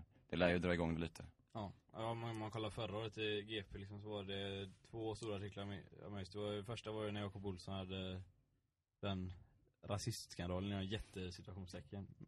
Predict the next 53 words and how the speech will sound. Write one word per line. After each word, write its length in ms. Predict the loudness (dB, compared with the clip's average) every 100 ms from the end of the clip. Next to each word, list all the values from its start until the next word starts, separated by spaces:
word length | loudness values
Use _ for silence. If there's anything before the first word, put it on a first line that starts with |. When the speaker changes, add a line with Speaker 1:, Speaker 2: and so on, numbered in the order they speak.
| 0
Speaker 2:
eh, 200 | 2 4
mot 240 | 2 0 -4
Gunnese 480 | 0 2 2 0
där 200 | 0 0 -2
och, 280 | -6 -8
eh, 420 | -4 -2 -2 -4 -6 -12 -20 _ _ _ _
och 160 | 0 0
ett, 200 | -2 -2
eh, 500 | 2 2 2 0 0
helsidesreportage 720 | 0 -2 -4 -4 -4 -6 -6
när 80 | -6
man 100 | -6
åkte 160 | -6 -8
ut. 120 | -8 -12 -18 -16
Så, 60 | -18 -18 _ _ -20
ja. 120 | -20 -20 _ _ _ _ _ _ _ -2
Men 100 | 4
det 60 |
är 40 | 4
väl 120 | 6
så 120 | 4
det 180 | 4 2
är 40 |
när 80 | 2
man 140 | 2
ligger 200 | 2 2
i 40 | 0
lägre 240 | 0 -4
serie. 240 | -6 -10 -10 0
Speaker 1:
Ja. 240 | 2 2 -4 _ -10
Speaker 2:
Många 340 | -2 0 2
öisare 200 | 0 0
förväntar 460 | -2 0 0 0 -4
sig 120 | -2
kanske 240 | -2 -2 -2
att 160 | -2
det 100 | -4
ska 300 | -6 -6 -4
skrivas 300 | -2 0 -2
lika 180 | -4 -4
mycket 140 | -4 -2
om 100 | -4
öis 160 | -4
som 100 | -2
det 60 | -2
gjorde 180 | -2 -2
när 80 |
de 80 | 0
låg 140 | 0 0
i 20 |
Allsvenskan, 380 | -2 -6 -12 -8
men 120 | -8
det, 100 | -8